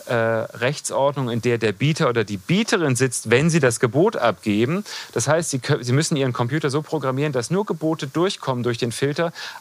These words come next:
aus Regionen, wo sie eine Mehrwertsteuerregistrierung haben, sonst können sie den Vertrag, den sie abschließen, gar nicht erfüllen. Ähm, Seitenthema. Also,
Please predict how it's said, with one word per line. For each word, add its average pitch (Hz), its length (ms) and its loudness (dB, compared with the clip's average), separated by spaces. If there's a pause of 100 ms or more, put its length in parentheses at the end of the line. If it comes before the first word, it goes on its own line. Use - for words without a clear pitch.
aus 170 340 2
Regionen, 147 460 2
wo 143 140 2
sie 151 160 0
eine 123 220 0
Mehrwertsteuerregistrierung 143 1300 0
haben, 139 160 0
sonst 127 220 -2
können 135 180 0
sie 127 80 -2
den 117 160 -2
Vertrag, 127 400 0
den 127 140 -2
sie 123 120 -2
abschließen, 127 400 -4
gar 123 140 0
nicht 127 120 -8
erfüllen. 110 460 -2 (580)
Ähm, 131 380 0
Seitenthema. 127 720 4 (240)
Also, 135 300 4